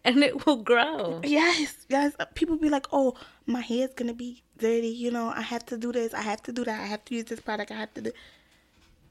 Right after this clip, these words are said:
Speaker 1: Mm-mm.
Speaker 2: No, you don't
Speaker 1: You can
Speaker 2: have
Speaker 1: just
Speaker 2: to. You can
Speaker 1: pop in those extensions. You can wash extensions.
Speaker 2: Yes, you
Speaker 1: Like
Speaker 2: can wash 'em, dye them, cut them. You know, it gives you the chance to be whoever you wanna be. Like,
Speaker 1: Mm-hmm.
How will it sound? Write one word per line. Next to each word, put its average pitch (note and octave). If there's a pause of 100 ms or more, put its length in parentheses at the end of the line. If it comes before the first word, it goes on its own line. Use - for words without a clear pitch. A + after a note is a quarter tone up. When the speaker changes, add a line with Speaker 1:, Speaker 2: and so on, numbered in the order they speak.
(560)
Speaker 1:
Mm-mm. F3+ (140)
Speaker 2:
No, C#4+ (140)
you C4
don't C#4
Speaker 1:
You -
can -
Speaker 2:
have C4+ (100)
Speaker 1:
just -
Speaker 2:
to. C4
You B3+
can C4+
Speaker 1:
pop A#3+
in B3+
those B3
extensions. A3
You A#3+
can G#3
wash C#4+
extensions. D#3
Speaker 2:
Yes, C4
you D4
Speaker 1:
Like G3
Speaker 2:
can A#3+
wash A3+
'em, B3+ (320)
dye G#3+
them, B3 (580)
cut B3
them. B3+
You C4
know, B3
it B3+
gives C4
you C4
the A3+
chance A#3+
to A3+
be A3
whoever A3
you A3
wanna G#3+
be. G3+
Like, -
Speaker 1:
Mm-hmm. E3+